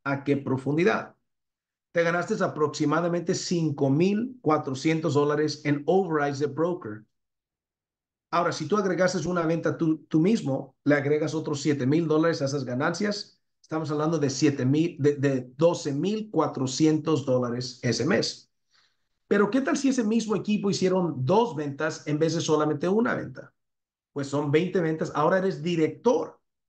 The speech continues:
Como director te ganaste trece mil ochocientos dólares en comisiones, ¿verdad?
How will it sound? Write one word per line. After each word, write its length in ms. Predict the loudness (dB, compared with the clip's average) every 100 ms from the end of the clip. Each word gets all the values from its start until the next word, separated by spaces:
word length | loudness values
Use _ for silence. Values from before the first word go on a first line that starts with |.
| _ _ _
Como 280 | 2 4 2
director 500 | -2 -8 -2 0 0
te 100 | -2
ganaste 400 | -2 -4 -4 -6 -6 -14 _ _ _ _ _ _
trece 460 | 4 4 0 0
mil 240 | 2 4 4
ochocientos 840 | 4 0 -2 -2 -2 2 2 2
dólares 400 | -2 -4 -6 -6
en 100 | -4
comisiones, 960 | 0 0 2 2 2 -2 -8 -14 -18 _ _ _ _ _
¿verdad? 380 | -8 -8 -10